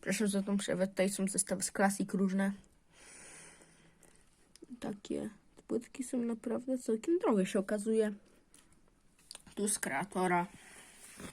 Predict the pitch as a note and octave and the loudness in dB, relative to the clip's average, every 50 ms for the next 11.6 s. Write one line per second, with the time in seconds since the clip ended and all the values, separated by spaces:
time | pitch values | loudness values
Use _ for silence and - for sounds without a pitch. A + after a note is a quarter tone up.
0 | - - - - - - - - - - - - - - _ _ _ - - F#3+ | -16 -16 -14 -12 -12 -14 -14 -18 -20 -20 -20 -20 -20 -20 _ _ _ -4 0 0
1 | F#3 D#3+ - - - - - - - D#3+ D#3+ F3 F3+ F#3 - F3+ F3 F3 - - | 0 0 0 -4 -10 -14 -14 -8 -6 -4 -2 -2 -2 -4 -4 -6 -6 -6 -8 -10
2 | - - - F3 - D#3 F3+ F3 - - F#3+ E3+ E3+ E3 E3 E3 F3 - - - | -12 -12 -12 -10 -8 -8 -8 -10 -10 -12 -10 -8 -8 -6 -6 -8 -8 -12 -16 -20
3 | - - - - _ _ _ _ _ - - - - - - - - - - - | -20 -20 -20 -20 _ _ _ _ _ -20 -20 -20 -18 -18 -18 -18 -18 -20 -20 -18
4 | - - - - - - - - - - - - - - - - - - - - | -16 -16 -16 -16 -18 -20 -20 -20 -20 -20 -20 -20 -20 -20 -20 -20 -20 -20 -20 -20
5 | - - - - - - - - - - - - - - - - _ - A3 G3 | -20 -20 -20 -20 -20 -20 -20 -20 -20 -20 -20 -20 -20 -20 -20 -20 _ -4 -2 0
6 | G3+ G#3 G#3 G#3 - _ _ _ - _ - - _ _ _ _ - - - - | 0 0 -2 -4 -10 _ _ _ -20 _ -20 -20 _ _ _ _ -20 -18 -4 0
7 | F#3 F#3+ G3+ G3 - - - F#3+ F#3 F3+ F3+ F3 F#3 G3+ G#3 - - - - E3+ | 0 0 2 0 -2 -2 0 0 2 2 2 2 2 0 -2 -4 -8 -6 -6 -6
8 | F3+ G3+ F#3+ F3 F3+ G3 G#3+ G#3 F#3+ - G3+ F#3 G3 - - - - A#3+ A#3+ G#3 | -4 -2 0 0 2 2 2 0 0 0 2 0 0 0 -4 -6 0 4 6 6
9 | A3+ A3 A3 A3 - G#3 G3+ G#3 G#3 F#3+ F#3 F3+ G3 - - - - - - - | 8 6 4 2 0 0 2 2 4 4 2 2 0 -4 -12 -20 -4 -2 -2 -2
10 | - - - - - - - - - - - - - - - - - - - - | -2 -8 -16 -16 -14 -14 -14 -12 -14 -14 -14 -14 -18 -20 -20 -20 -20 -20 -20 -20
11 | _ _ - - - - _ - F#3+ F#3+ G3+ G3+ | _ _ -20 -20 -20 -10 _ -4 -4 -4 -4 -6